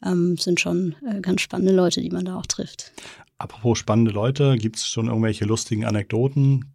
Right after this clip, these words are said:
Speaker 2: die, die, die euch passiert sind oder, äh, ein, zwei vielleicht auch Fails oder Wins, die euch passiert sind, wo du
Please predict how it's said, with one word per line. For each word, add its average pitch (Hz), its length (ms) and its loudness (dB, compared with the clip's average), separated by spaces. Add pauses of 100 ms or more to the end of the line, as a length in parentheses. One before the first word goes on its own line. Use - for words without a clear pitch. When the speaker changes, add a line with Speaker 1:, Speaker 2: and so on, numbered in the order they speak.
Speaker 2:
die, 139 340 -2
die, 131 120 -2
die 117 120 -2
euch 123 200 -4
passiert 120 400 0
sind 117 240 0
oder, 104 240 0 (540)
äh, 120 60 0
ein, 110 360 0
zwei 107 460 0 (140)
vielleicht 104 340 -2
auch 104 280 -4 (220)
Fails 113 460 0
oder 107 220 2
Wins, 120 280 4
die 123 100 -4
euch 117 160 -4
passiert 113 380 0
sind, 107 220 0
wo 107 40 -8
du 104 240 -4